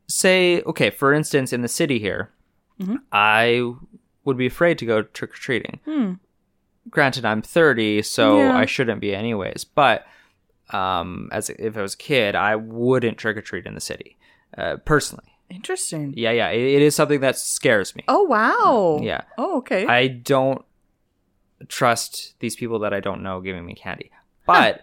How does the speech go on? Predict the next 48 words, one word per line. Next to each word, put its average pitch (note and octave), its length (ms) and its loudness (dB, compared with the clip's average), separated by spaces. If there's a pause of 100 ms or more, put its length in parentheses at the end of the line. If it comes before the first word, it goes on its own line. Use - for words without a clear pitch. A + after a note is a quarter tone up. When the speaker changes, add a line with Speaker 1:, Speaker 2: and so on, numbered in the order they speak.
(140)
Speaker 2:
Well, B3+ 120 4
I D#4+ 40 4
Speaker 1:
my - 60 0
Speaker 2:
grew B3+ 100 2
up C#4+ 100 -4
in C#4+ 60 -2
the G3+ 80 -2
city, D#3 260 -6
so E3+ 160 -4
I F#3 160 0
went G3 200 -6
trick-or-treating. D3 420 -8
Speaker 1:
Yeah, B2+ 100 4
yeah. B2+ 220 2
So A#2 580 2
that A#2 160 2
makes G#2+ 160 -4
sense. C#3 260 2
So B2 180 2
whereas A2 480 0
in G#2 100 -12
Beachy, A#2+ 580 -4 (460)
uh, E2 520 0 (520)
my G2+ 340 -6
hometown G#2+ 840 -4
of G2+ 80 -10
three G#2+ 300 -6
hundred A2 220 -4
people, B2 560 -4 (320)
you A2+ 140 -6
know, G2+ 340 -2 (720)
everybody C3 460 2
knew C3+ 160 0
who C3 160 -2
you A#2+ 240 0
were. B2 420 2 (440)
Granted, A#2+ 340 0
I A2+ 100 6
didn't A2+ 160 -2
know G2+ 160 -4
them G#2 260 -4
'cause G2 140 -8
I G2+ 100 -2
didn't F#2+ 140 -8
care F2+ 160 -6
about - 260 -6
old G#3 160 0
people. G#2 400 -2